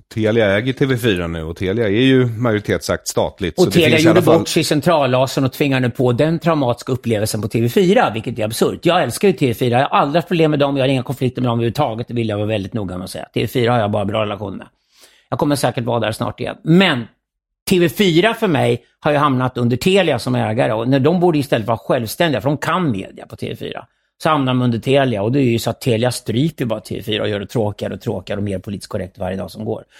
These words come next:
Speaker 2: Och där är ju problem med den kommersiella sektorn. Det är att företag i Sverige idag, näringsliv idag, tror att de ska följa med extremvänstern med på woke-tåget.
Speaker 1: Mm.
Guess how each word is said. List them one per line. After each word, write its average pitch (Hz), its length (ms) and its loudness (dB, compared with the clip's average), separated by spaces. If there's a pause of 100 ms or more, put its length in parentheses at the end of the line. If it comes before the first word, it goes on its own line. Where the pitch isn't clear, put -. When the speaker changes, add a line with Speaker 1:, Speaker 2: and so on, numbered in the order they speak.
(100)
Speaker 2:
Och 131 140 0
där 127 80 6
är 160 60 4
ju 190 80 4
problem 143 320 0
med 110 80 -4
den 104 80 -10
kommersiella 120 520 -2
sektorn. - 380 -12 (360)
Det 156 160 6
är 139 60 2
att - 120 -6 (240)
företag 170 760 2
i 175 40 0
Sverige 107 280 0
idag, 104 200 -4
näringsliv 135 440 -2
idag, 107 260 -2
tror 147 140 0
att 135 80 -4
de 123 100 -2
ska - 160 -8
följa 123 360 0
med 117 320 0 (360)
extremvänstern 127 1160 0
med 98 120 -2
på 110 80 -2
woke-tåget. - 1080 0
Speaker 1:
Mm. 123 260 0